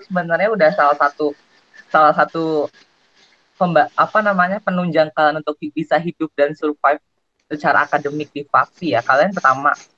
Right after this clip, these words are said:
karena FAPSI kan modelnya adalah buku semua ya, teman-teman.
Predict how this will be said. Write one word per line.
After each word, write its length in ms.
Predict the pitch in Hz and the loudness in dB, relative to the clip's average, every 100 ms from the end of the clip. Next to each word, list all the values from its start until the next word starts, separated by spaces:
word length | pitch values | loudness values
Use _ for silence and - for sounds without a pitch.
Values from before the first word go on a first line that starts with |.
| _ - _ _ _ | _ -20 _ _ _
karena 240 | 185 180 190 | 2 2 4
FAPSI 320 | 196 - 208 | 2 0 -4
kan 160 | 262 | -4
modelnya 560 | 262 208 180 170 208 240 | 2 2 2 -2 0 -2
adalah 320 | 185 170 202 - _ - | 0 0 -2 -4 _ -14
buku 320 | 160 - 185 | -12 -10 -12
semua 400 | 196 180 175 190 | -6 -4 -2 0
ya, 80 | 220 | 0
teman-teman. 480 | 202 190 180 196 | -2 -2 -2 -4